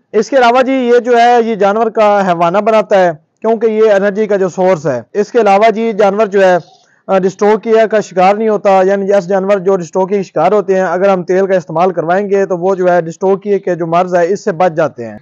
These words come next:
इसके अलावा जो बकरी में pregnancy के आखिरी दो माह में अगर जब हम तेल का इस्तेमाल करवाते हैं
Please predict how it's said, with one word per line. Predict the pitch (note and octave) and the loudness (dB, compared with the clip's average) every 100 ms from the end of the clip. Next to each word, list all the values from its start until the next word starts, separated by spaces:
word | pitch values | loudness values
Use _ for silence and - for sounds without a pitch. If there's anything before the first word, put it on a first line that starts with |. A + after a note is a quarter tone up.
| - | -4
इसके | A3 C#4+ | -4 -2
अलावा | B3+ B3 B3+ | 2 2 4
जो | A#3+ | 2
बकरी | G3+ G#3+ A#3 B3+ | 0 -2 -2 -2
में | A#3+ A#3+ A#3+ A#3+ A3 F#3 | -2 0 0 0 -2 -2
pregnancy | G3 G3+ G#3+ A3 A#3 | -2 -2 -2 -4 -4
के | G3 | 0
आखिरी | F#3+ G#3 A3 | 0 0 0
दो | G3+ | 0
माह | F#3 F#3 | 0 0
में | G#3 G3 | 0 0
अगर | F#3+ F#3 | 0 0
जब | G3 G3+ | -2 -4
हम | F#3 | -2
तेल | F#3 G3+ | 0 0
का | G3 | 0
इस्तेमाल | F#3+ E3+ F3 G3+ | -4 -2 -2 0
करवाते | G3 E3 E3+ A3+ | 0 -2 0 -2
हैं | D3+ | -2